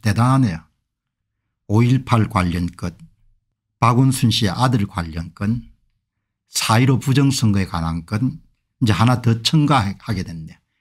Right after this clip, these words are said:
이준석에 관한 것. 이걸 조선일보가 아주 대대적으로 여러분들 보도를 했는데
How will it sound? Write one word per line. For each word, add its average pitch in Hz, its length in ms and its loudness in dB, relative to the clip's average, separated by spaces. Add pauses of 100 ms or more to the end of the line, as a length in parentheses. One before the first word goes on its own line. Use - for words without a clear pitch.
(100)
이준석에 117 580 2
관한 78 380 -8
것. - 160 -14 (640)
이걸 131 220 0
조선일보가 147 580 4
아주 131 180 -4
대대적으로 127 580 2
여러분들 107 520 0
보도를 101 320 -2
했는데 90 580 -4